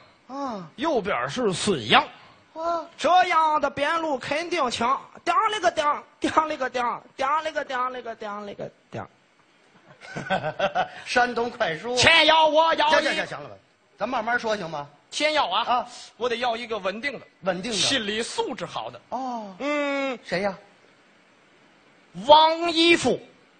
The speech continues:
Speaker 1: 奥运会射击冠军。
Speaker 2: 射击冠军。
Speaker 1: 啊。
Speaker 2: 睁一眼儿闭一眼儿拿个冠军。
Speaker 1: 嘿。
Speaker 2: 几位。
Speaker 1: 啊。
Speaker 2: 这我要给他撂到绿茵场上，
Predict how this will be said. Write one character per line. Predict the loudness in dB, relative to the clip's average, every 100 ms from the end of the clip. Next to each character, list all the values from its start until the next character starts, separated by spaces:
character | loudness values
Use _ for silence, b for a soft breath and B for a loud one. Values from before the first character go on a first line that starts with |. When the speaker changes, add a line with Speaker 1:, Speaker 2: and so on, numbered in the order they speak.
| _ _ _ _ _ _ _ _ _
Speaker 1:
奥 | -6 -2
运 | 0 0
会 | 0 0
射 | 0 0 0
击 | 0
冠 | 4 4
军。 | 4 2 2
Speaker 2:
射 | 0 2 2 2 0
击 | -4 -6 -6
冠 | -8 -8
军。 | -12 -14 -14
Speaker 1:
啊。 | -12 -14 -12
Speaker 2:
睁 | -2 -2 -2
一 | -6 -4
眼 | 0
儿 | 0 0
闭 | -2
一 | -2 -2 0
眼 | 2
儿 | 2 2
拿 | -2 -2
个 | -4
冠 | -4 -4
军。 | -4 -12 _ -14 -2
Speaker 1:
嘿。 | 0 2 0 -6
Speaker 2:
几 | -16 -8
位。 | -4 -4 -2
Speaker 1:
啊。 | -2 0 -2
Speaker 2:
这 | -2 0 0
我 | 0
要 | -4
给 | -4
他 | -6
撂 | -2 0 0
到 |
绿 | -4 -4
茵 | -6 -8
场 | -6 -6 -4
上， | -4